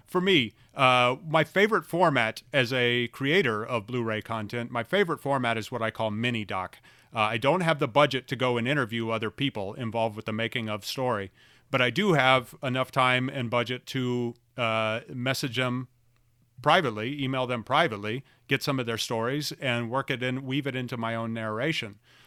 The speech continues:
Uh, so, uh, you know, even as we lose a lot of the original participants of the making of these movies,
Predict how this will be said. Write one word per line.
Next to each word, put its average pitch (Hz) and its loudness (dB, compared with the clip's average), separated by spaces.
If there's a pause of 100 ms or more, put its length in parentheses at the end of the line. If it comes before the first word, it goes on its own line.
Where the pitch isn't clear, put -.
(180)
Uh, 101 0
so, 107 -2 (280)
uh, 107 -4
you 143 -4
know, 123 0
even 165 0
as 143 0
we 131 -2
lose 147 0
a 127 -8
lot 117 0
of 120 -2
the 117 -4
original 117 -6
participants 113 -6 (440)
of 107 -2
the 110 -4
making 120 -2
of 101 -8
these 104 -6
movies, 110 -4